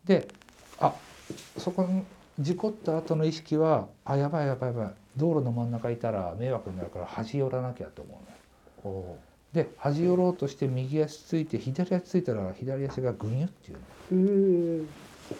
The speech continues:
Speaker 2: ー。
Speaker 1: で、あ、あ、痛いってなって、
Speaker 2: うんうんうん。
Speaker 1: でもケンケンで行かなきゃと思って、ケンケンで端寄って。
Speaker 2: えー、すげえ。なんで動けるの？
Speaker 1: で、その後足伸ばして、
Speaker 2: うん。
Speaker 1: 冷静だよね。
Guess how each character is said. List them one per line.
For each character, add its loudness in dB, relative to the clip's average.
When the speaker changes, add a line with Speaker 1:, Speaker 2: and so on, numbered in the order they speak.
Speaker 2:
ー。 -4
Speaker 1:
で、 2
あ、 -2
あ、 -2
痛 -2
い -8
っ -14
て -6
な 0
っ -2
て、 0
Speaker 2:
う -6
ん -2
う -
ん 0
う 0
ん。 -2
Speaker 1:
で 4
も 2
ケ 2
ン 4
ケ -2
ン -2
で 0
行 -4
か -6
な -6
き -8
ゃ -4
と -12
思 -12
っ -14
て、 -8
ケ -6
ン -2
ケ -4
ン -4
で 0
端 4
寄 6
っ 4
て。 2
Speaker 2:
え 4
ー、 2
す -12
げ 0
え。 -8
な -2
ん -2
で 2
動 2
け 0
る 4
の？ -2
Speaker 1:
で、 4
そ 0
の 6
後 4
足 2
伸 4
ば 2
し -10
て、 0
Speaker 2:
う -4
ん。 0
Speaker 1:
冷 6
静 4
だ 6
よ 2
ね。 -6